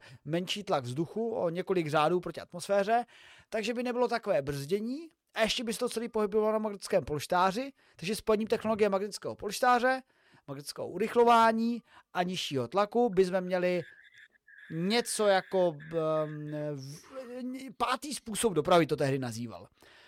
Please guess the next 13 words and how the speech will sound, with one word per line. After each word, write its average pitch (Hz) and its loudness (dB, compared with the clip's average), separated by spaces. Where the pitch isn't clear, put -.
A 180 6
čekalo 294 0
se, 294 -2
co 262 4
bude. 160 0
A 147 2
stalo 247 2
se - 0
to, 196 4
že 196 6
nedávno 202 4
zbankrotoval 175 2
Hyperloop. 127 0